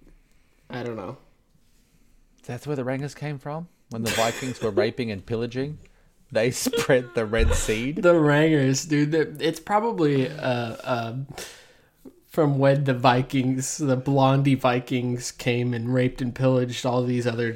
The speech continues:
Speaker 1: brunette villages, and then you just got a bunch of redhead kids.
Speaker 2: Did you watch the show Vikings?
Speaker 1: I did not, no. I watched, um, I watched a lot of, um, shit, it was a Netflix series.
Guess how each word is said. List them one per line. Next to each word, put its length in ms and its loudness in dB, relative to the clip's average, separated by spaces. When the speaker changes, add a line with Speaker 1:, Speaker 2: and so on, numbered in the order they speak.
Speaker 1:
brunette 500 2
villages, 640 -2
and 120 -4
then 120 -4
you 80 -6
just 220 -10
got 120 -2
a 40 -2
bunch 260 -4
of 140 -4
redhead 540 -8
kids. 480 -8
Speaker 2:
Did 160 -6
you 80 0
watch 220 0
the 80 -2
show 320 0
Vikings? 680 -2
Speaker 1:
I 80 0
did 200 0
not, 340 -8
no. 380 -6
I 100 -2
watched, 420 0
um, 600 0
I 60 -4
watched 240 0
a 60 4
lot 320 0
of, 680 -4
um, 720 -2
shit, 500 -10
it 60 -6
was 200 -2
a 60 0
Netflix 600 -4
series. 1000 -4